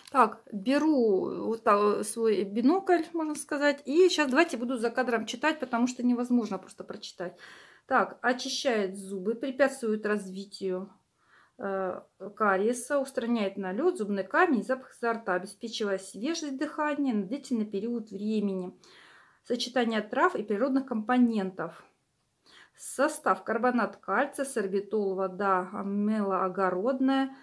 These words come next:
гидроокись кремния. Ой, боже, здесь так много. Ментол, мятное масло, фторид натрия. М,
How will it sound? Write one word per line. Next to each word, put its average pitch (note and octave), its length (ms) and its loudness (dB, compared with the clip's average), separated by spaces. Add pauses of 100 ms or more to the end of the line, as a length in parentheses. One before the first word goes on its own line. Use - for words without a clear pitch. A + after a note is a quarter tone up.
(240)
гидроокись G#3+ 920 0
кремния. C4+ 720 0
Ой, A3 140 -2
боже, G#3 300 -4
здесь G#3+ 180 -6
так A3+ 180 -8
много. B3 320 0
Ментол, A3+ 580 2
мятное C4 440 0
масло, G#3+ 380 0
фторид B3+ 400 -4
натрия. G#3 640 -2 (680)
М, A3 960 0